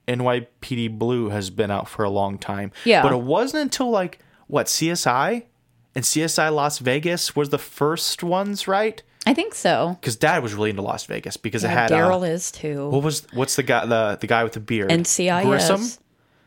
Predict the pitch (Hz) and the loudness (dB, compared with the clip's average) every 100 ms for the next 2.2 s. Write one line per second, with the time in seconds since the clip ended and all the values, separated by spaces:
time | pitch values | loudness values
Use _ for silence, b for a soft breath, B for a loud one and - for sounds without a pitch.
0 | _ 127 131 320 320 214 - - - 160 | _ 0 2 2 0 -2 -2 -4 -2 0
1 | - 156 151 131 143 - 139 120 139 175 | 2 2 2 2 2 0 -2 0 0 -2
2 | 220 | -4